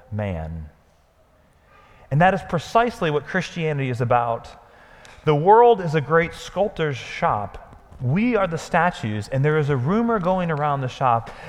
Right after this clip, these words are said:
that someday some of us are going to come to life. Now, Jesus uses the image here of, of water and drinking to talk about spiritual life.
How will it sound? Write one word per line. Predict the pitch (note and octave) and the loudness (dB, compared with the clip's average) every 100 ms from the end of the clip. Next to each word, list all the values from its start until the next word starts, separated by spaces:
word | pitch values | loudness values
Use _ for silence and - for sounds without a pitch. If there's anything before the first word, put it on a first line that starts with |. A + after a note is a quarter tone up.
| - | -2
that | C#3+ - | -2 -2
someday | - G#3 F#3 C#3 | -4 -2 0 -2
some | B2+ F#3 | 0 -2
of | D3 | -2
us | B2 - | -4 -4
are | |
going | B2 B2+ A#2 | -4 -4 -4
to | |
come | - C3 A2 G#2+ G2 F#2 - - | -8 -6 -6 -8 -10 -14 -18 -20
to | - | -12
life. | F2 E2+ D#2+ F2 - - - _ _ _ _ _ _ _ _ _ _ _ _ - - - - - - | -10 -10 -12 -16 -18 -20 -20 _ _ _ _ _ _ _ _ _ _ _ _ -20 -20 -20 -20 -20 -6
Now, | D#3+ | -2
Jesus | D#3 C3+ B3 C#4+ F#3+ D#3+ | 0 2 0 0 -2 -2
uses | F#3+ G3+ E3 | -6 -6 -4
the | D#3+ D#3 | -4 -4
image | F#3+ F3 | -4 -4
here | - D3 | -2 -2
of, | C3 C3+ A2+ | 0 -2 -2
of | B2+ A2 | -2 -2
water | C3 F#3 F#3+ F3+ | 2 4 4 2
and | - C#3+ | 0 0
drinking | A2+ D#3 E3+ D#3+ C3+ | -2 -2 -4 -4 -6
to | C#3+ | -8
talk | - - E3+ E3+ | -8 -2 -2 -2
about | C#3+ D3+ D3 | -2 0 0
spiritual | - - - F3 F3 - C#3+ B2 | -4 -12 -6 -4 -4 -4 -4 -2
life. | A#2+ A2 F#2 F#2+ - | 0 -2 -4 -10 -14